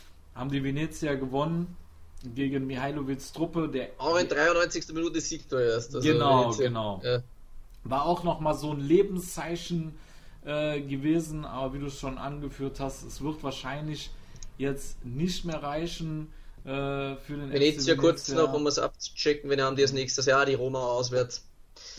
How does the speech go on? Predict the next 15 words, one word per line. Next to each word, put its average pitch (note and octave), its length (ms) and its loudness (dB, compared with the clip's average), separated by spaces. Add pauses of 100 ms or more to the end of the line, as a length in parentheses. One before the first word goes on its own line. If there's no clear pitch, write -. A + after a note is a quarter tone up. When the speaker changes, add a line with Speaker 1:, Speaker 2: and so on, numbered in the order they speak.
(320)
Speaker 2:
Okay, F3+ 260 6
die E3+ 80 2
Roma E3 240 4
Speaker 1:
Ja. - 20 6
Speaker 2:
liegt E3 180 -2
natürlich E3 300 -6
Fokus E3 320 -8
jetzt D#3 200 -2
auf C#3+ 120 -6
Conference-Finale, B2 800 -4
muss B2 120 -4
man B2+ 140 2
halt B2 100 6
auch C3 80 4
sagen. D3 380 4